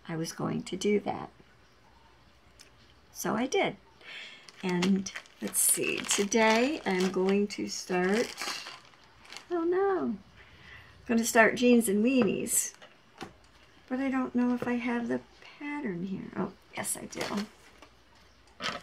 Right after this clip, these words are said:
Oh, no I don't. That's spring rolls. There it is, jeans and weenies. Sorry. Jeans and Weenies, Little Dachshund Dogs,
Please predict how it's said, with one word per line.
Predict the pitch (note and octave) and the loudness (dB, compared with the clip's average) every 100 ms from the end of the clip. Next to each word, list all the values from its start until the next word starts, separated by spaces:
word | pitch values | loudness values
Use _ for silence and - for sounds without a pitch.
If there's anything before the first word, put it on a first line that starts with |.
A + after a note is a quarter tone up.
| - - - - _ | -16 -20 -20 -20 _
Oh, | D4+ D4+ | -10 -4
no | A#3 G#3+ A3+ | -2 -2 -4
I | |
don't. | G#3+ B3 B3+ - | -2 -2 -2 -6
That's | G#3+ - | -8 -8
spring | - - A#3+ | -8 -2 -2
rolls. | G3 - - - - - - | -2 -4 -6 -8 -12 -18 -10
There | A#3+ G#3+ | -2 0
it | - | 0
is, | - - - | -2 -6 -8
jeans | - A#3 A#3 A3 | -4 0 2 2
and | G3+ | 0
weenies. | D#3+ A2 - - - - - - - - - - | 0 -4 -6 -6 -8 -8 -16 -20 -20 -20 -20 -20
Sorry. | - A3 F#3 D#3 G#3+ - - - - - | -4 -2 0 -2 -6 -10 -14 -14 -16 -8
Jeans | - C4+ D4 | 2 2 4
and | D4+ C4+ | 4 6
Weenies, | A3+ F#3 E3+ F3+ - | 6 6 4 -2 0
Little | A3 A3+ | 2 4
Dachshund | G#3+ G3 G3+ - - G#3+ | 6 8 6 2 0 4
Dogs, | G3 F#3+ F#3+ F#3+ F#3+ - | 6 8 6 4 -2 -10